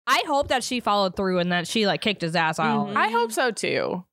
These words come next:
Speaker 3: I would never be able to put up with that. And they're
Speaker 1: No
Speaker 3: so
Speaker 1: way.
Speaker 3: young.
Speaker 1: They're so young.
Speaker 3: Yeah. And she wa-, just wants to go to school. Like, she should be able to pay for her own classes.
Speaker 1: Yeah.
Speaker 2: Mm-hmm.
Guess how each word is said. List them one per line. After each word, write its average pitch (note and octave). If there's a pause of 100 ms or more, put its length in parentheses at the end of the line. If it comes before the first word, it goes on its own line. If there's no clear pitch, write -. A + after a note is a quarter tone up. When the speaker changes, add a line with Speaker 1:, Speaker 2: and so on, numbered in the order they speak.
(100)
Speaker 3:
I C#4+
would C#4+
never E3
be D#3+
able D3+
to -
put -
up -
with -
that. D#3
And C#4+
they're F#4
Speaker 1:
No B3
Speaker 3:
so G3
Speaker 1:
way. B3
Speaker 3:
young. F3+
Speaker 1:
They're D#4+
so D#4
young. C#4
Speaker 3:
Yeah. G3
And C4
she -
wa-, G4
just G4
wants D4+
to D#4+
go D4
to C#4
school. A#3
Like, B3
she A#3+
should A3
be F#3+
able F#3+
to G#3+
pay F3
for F#3
her F#3
own F#3
classes. -
Speaker 1:
Yeah. F#3
Speaker 2:
Mm-hmm. A3+